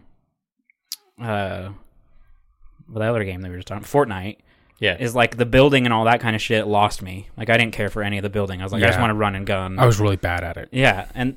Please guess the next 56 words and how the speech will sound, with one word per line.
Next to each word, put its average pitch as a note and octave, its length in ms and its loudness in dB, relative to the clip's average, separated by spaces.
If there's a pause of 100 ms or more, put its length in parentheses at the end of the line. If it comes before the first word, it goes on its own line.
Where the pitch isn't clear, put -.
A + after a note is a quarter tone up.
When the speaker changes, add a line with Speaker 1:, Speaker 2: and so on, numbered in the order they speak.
Speaker 1:
but, C3+ 160 4
like, B2+ 220 4
the A#2+ 100 0
thing D#3 200 0
that C#3+ 80 2
I C3 80 6
will A#2+ 80 6
say C#3+ 360 0
is A#2 280 2
it's B2+ 180 -6
way B2 240 2
funner B2 280 0
to G#2+ 60 -2
play B2 260 2
as G#2 100 2
a G#2 60 -4
team A2 320 0
on G#2+ 140 0
any C3 260 2
of F#2+ 140 -2
'em. F2+ 200 -12 (400)
On G2 400 -4
H A2 200 -2
one G#2 120 -6
Z B2 180 2
one, A#2+ 240 2
pub A#2 240 0
G, G#2+ 300 -2
Fortnite, G#2+ 720 -2
anytime C#3 360 2
you're A#2 80 0
playing A#2 220 0
with G#2+ 100 -4
friends, B2 280 2
it's G#2 100 -8
gonna G#2+ 140 0
be F#2+ 80 -6
funner. G#2 500 0 (520)
Speaker 2:
Yeah, G#2+ 280 -4 (560)
Speaker 1:
So A#2+ 220 4
Speaker 2:
obviously. A#2+ 280 -2
Speaker 1:
the A#2 120 -2
way C3+ 260 6
I A#2 120 6
started B2 340 2
this A2 200 -2
was, G#2 360 -6
like, G2+ 160 -4
it's - 100 -16
kinda A2+ 220 0
weird A2+ 240 0
to G#2+ 40 -6
say G#2+ 260 2
and G2+ 120 -4
to G#2 80 -8
think, A2+ 460 -2